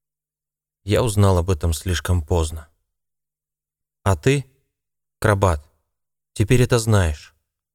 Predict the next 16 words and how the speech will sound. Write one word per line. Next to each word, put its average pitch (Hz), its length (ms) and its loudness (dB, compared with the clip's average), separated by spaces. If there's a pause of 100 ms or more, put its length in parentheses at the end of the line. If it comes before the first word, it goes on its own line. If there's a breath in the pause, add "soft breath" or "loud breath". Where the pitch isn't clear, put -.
И 110 220 0 (680)
если 120 300 0
полюбишь 117 460 2
девушку, 113 580 -2 (720)
не 117 100 4
упоминай 139 560 2
ее 95 180 -2
имени 87 260 -2
на 95 120 0
мельнице. 90 560 -2 (720)
Ни 113 140 4
за 120 160 2
что 98 340 -2
не 87 100 -2
открывай 82 500 -2
его. 78 340 -10